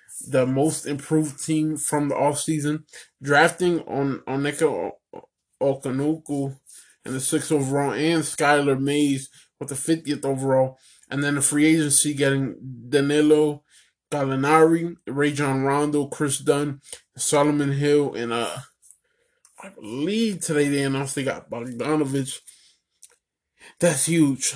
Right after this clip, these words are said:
Yes, they did lose Dwayne Dedmon. Uh, they lost free agents Jeff Teague, DeAndre Bemby, Charles Brown Junior, Trevon Graham, Damian Jones, and Sky Liber-,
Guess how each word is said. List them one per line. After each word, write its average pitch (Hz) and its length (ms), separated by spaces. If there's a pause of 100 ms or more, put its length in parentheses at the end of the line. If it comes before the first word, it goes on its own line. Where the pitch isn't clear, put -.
Yes, 160 340
they 151 160
did 151 200
lose 156 280
Dwayne 143 540
Dedmon. 143 560 (240)
Uh, 113 380 (320)
they 139 80
lost 143 320
free 143 220
agents 135 440
Jeff 135 280
Teague, 151 520 (400)
DeAndre 139 500
Bemby, 139 560 (280)
Charles 135 360
Brown 131 360
Junior, 135 460 (600)
Trevon 139 840 (240)
Graham, 139 720 (1200)
Damian 147 460
Jones, 135 380
and 131 100
Sky 135 360
Liber-, 117 420